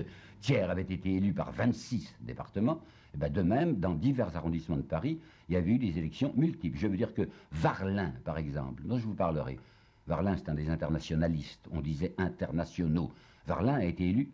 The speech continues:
trois fois. Blanqui, qui était en prison, qui ne pouvait même pas siéger, il était prisonnier du gouvernement.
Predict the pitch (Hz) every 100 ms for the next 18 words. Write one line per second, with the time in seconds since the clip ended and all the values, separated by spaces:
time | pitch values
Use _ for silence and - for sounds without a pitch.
0 | - 87 101 - 76 - - - _ _
1 | - - 110 196 151 - 110 95 - -
2 | - 214 214 131 90 95 78 82 80 -
3 | _ - 123 127 123 190 233 202 139 156
4 | 139 98 92 175 180 113 90 90 92 95
5 | 80 73 71 73 76 76